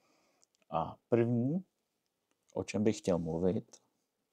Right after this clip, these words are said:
je samozřejmě vlhkost. Jo? Vlhkost v A M S ku je hrozný problém, protože vy jak tam máte cívky, tak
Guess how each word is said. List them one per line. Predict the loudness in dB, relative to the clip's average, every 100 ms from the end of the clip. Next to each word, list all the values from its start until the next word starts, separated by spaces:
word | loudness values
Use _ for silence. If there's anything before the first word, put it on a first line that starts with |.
| _ _ _ -20 _ -20 _ _
je | 0 2
samozřejmě | 4 4 4 4 2 2
vlhkost. | 2 2 0 -4 -4 -4 -10 _ _ _ _ _ _ _ -10
Jo? | -4 -2 -4 -8 _ _ _
Vlhkost | 4 4 4 4 4 2 -6 _ _ _
v | _
A | -4 -2
M | 2 2
S | 2
ku | -4 0 2
je | 2
hrozný | 0 0 2 2 2
problém, | 2 0 0 -2 -10 -16 _ _ _ _ _ _ _ _ _ _ _ _ _ _ _ -4
protože | -2 0 0 0 -2 0
vy | 2
jak | 2
tam | 2 2
máte | 2 0 -4
cívky, | -6 -6 -8 0 0 0 -4 _ _ _ -20 _ _ _ _ _ _
tak | 0